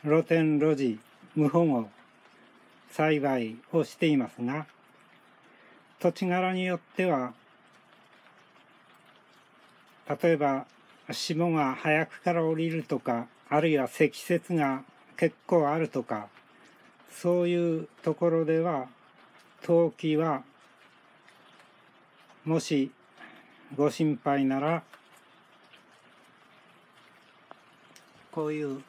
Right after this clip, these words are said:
なんか覆いがある、まあ、玄関の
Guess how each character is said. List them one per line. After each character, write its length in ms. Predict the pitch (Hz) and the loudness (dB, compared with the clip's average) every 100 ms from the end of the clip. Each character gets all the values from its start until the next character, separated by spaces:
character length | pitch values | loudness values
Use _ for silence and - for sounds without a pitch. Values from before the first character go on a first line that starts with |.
| - | -14
な 160 | 147 143 | -6 -6
ん 80 | 156 | -4
か 180 | 143 151 | -6 -4
覆 300 | 139 151 160 | -2 0 0
い 120 | 165 | 0
が 160 | 160 156 | -2 -2
あ 80 | 147 | -2
る、 240 | 127 123 - - - - - _ _ - - - - - - - - - - _ _ - - - _ - - - - | -2 -4 -10 -20 -20 -20 -20 _ _ -20 -20 -20 -20 -20 -20 -20 -20 -20 -20 _ _ -20 -20 -20 _ -20 -20 -20 -8
ま 120 | 131 | -6
あ、 60 | |
玄 260 | 113 139 139 | 0 0 2
関 340 | 135 139 110 107 - - - - - - - - - _ _ - - - - - _ _ - | 0 0 -2 -10 -18 -20 -20 -20 -20 -20 -20 -20 -20 _ _ -20 -20 -20 -20 -20 _ _ -6
の 300 | 139 131 | -4 -2